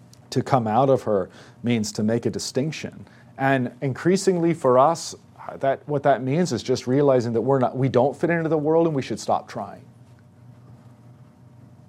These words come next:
I mean, that in and of itself would be revolutionary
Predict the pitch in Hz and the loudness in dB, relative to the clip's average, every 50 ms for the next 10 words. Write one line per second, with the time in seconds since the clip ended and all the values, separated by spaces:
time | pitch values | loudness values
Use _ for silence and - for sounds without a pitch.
0 | - 113 131 127 123 139 143 156 156 151 147 151 147 113 113 104 - - 139 131 | -6 -2 -2 0 2 4 4 4 4 4 4 4 4 4 2 -4 0 2 2 2
1 | 131 - - 107 98 95 107 104 95 107 127 135 127 120 107 110 110 113 123 139 | 2 2 0 -4 -4 -2 -4 -6 -2 0 0 2 2 0 -4 -4 -4 0 2 2
2 | 139 135 - - - 104 87 87 85 85 82 85 | 2 2 0 -4 -8 -8 -8 -8 -10 -10 -12 -16